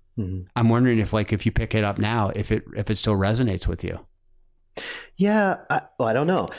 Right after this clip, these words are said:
Speaker 1: I, I, eh, see, I think, what was I doing? I was writing a book. You're right. I was writing a book on the way out the door, but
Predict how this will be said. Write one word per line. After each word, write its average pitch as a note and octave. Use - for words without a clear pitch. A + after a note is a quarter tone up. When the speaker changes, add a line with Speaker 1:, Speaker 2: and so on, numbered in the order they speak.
Speaker 1:
I, -
I, A2
eh, -
see, -
I C#3+
think, A3+
what F#3+
was F#3+
I C#3
doing? F#2
I -
was G2
writing F#3
a E3+
book. G#2+
You're C3+
right. A2
I -
was G2
writing C#3+
a D3
book -
on B2
the A2+
way G#2
out G#2+
the G#2+
door, F#2
but -